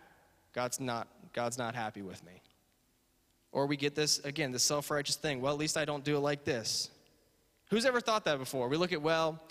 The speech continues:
at least I'm not as bad as so-and-so. At least I don't,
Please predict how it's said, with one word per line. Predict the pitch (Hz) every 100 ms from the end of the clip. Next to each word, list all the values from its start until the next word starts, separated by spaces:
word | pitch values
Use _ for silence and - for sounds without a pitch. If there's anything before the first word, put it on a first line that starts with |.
| - - -
at | 190
least | 240 294 -
I'm | 220
not | 202 185
as | 170
bad | 143 143 165 160 151
as | 139 131 127 120 - 135 127 - - _ _ _ _ _ _ _ _ _ _
so-and-so. | - - 139 120 110 107 98 117 123 - - _ _ _ _ _ _ _ _ _ _ _ _ _ _
At | 196
least | 254 -
I | 220
don't, | 196 180